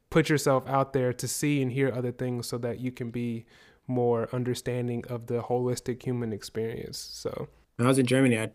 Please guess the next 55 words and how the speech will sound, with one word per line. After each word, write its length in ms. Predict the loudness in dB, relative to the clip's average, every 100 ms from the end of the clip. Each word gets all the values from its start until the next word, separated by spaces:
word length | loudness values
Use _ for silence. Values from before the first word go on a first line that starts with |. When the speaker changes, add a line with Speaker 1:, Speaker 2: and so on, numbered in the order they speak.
| -2
Speaker 2:
you 120 | 0
know, 180 | 0 0
we 540 | -2 -2 -4 -6 -4
traveled 320 | 0 2 4
a 20 |
lot 220 | 4 2 0
'cause, 180 | -2
you 60 | 2
know, 80 | 2
it's 100 | 2
cheaper 280 | 4 4 4
to 80 | 2
travel 340 | 2 4 4
once 220 | 2 0 0
you're 80 |
already 320 | 2 2 2 2
in 120 | 2
Europe, 420 | 2 2 0 -8 _ -2 0 0
Speaker 1:
Oh, 160 | -2
Speaker 2:
um, 40 | -2
Speaker 1:
yeah. 220 | -2 -4 -8 2
Speaker 2:
and 100 | 8
you're 120 | 8 8
already 200 | 6 4
there, 440 | 6 6 4 0 -8 -20 -20 _ -12 -10 -4
uh, 60 | -4
'cause 160 | 2 4
you 60 |
can 60 | 4
just 140 | 4
hop 200 | 2 2
on 80 | 2
a 60 | 0
bus 380 | 4 4 4 0
and 100 | 0
go 140 | 4
anywhere. 540 | 6 6 4 2 0 -2
Um, 640 | 0 0 0 -2 -4 -8 -12 -4
so 180 | 4 6
while 220 | 6 6
I 80 | 6
was 180 | 4 4
there, 240 | 8 8
like, 220 | 6 -2
you 80 | -4
know, 60 | -2
I 60 |
got 180 | -2 -2
to 100 | 0
experience, 720 | 0 0 2 2 4 2 0
like, 260 | -2 -2 -6
you 60 | -8
know, 140 | -8
France 720 | -8 0 2 2 2 0 -2
and, 240 | -4 -10